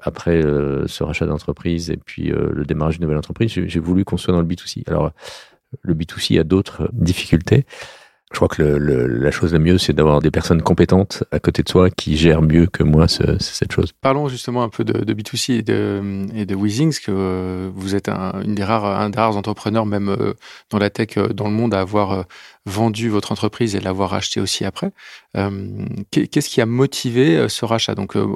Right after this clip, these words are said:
Speaker 2: pour rappel, Weezings a été vendu en deux mille seize à Nokia.
Speaker 1: A été vendu le premier juin deux mille seize et je l'ai racheté le premier juin deux mille dix-huit.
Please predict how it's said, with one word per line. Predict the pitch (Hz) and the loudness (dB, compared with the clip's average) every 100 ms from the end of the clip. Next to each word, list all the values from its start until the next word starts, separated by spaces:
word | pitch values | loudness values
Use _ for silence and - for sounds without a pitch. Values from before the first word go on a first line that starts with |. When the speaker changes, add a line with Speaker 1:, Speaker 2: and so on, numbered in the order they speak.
| 101 - | -6 -10
Speaker 2:
pour | - | -2
rappel, | 104 - 131 131 | -2 0 0 2
Weezings | 101 101 110 98 | 0 -2 -4 -6
a | |
été | - | -8
vendu | 107 98 104 | -8 -6 -4
en | |
deux | 95 110 | -2 0
mille | 120 120 | 0 -2
seize | - 143 180 165 - | 0 0 0 -2 -2
à | |
Nokia. | 110 - - 196 - | -4 -2 -4 -4 -2
Speaker 1:
A | |
été | - 101 | 2 6
vendu | 95 98 104 | 6 8 8
le | 95 85 | 8 6
premier | - 104 110 101 | 2 4 6 6
juin | 95 98 101 87 | 6 6 6 4
deux | 87 85 | 2 2
mille | 92 90 85 85 76 | 6 6 4 4 2
seize | - 98 110 117 | 4 6 6 4
et | - 90 | 0 0
je | 85 | 2
l'ai | 82 | 2
racheté | 85 82 101 | 2 2 2
le | 90 | 2
premier | - 98 90 | 2 4 4
juin | 87 92 | 6 4
deux | 85 | 4
mille | 85 82 | 2 2
dix-huit. | 85 82 - | 4 2 0